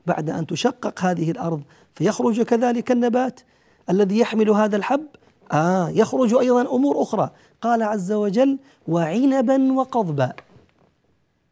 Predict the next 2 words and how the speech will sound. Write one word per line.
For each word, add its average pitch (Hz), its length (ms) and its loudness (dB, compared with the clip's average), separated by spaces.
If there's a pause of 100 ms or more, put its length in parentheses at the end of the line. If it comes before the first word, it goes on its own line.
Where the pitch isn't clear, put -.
(880)
وعنبا 160 600 0 (560)
وقضبا، 226 560 -2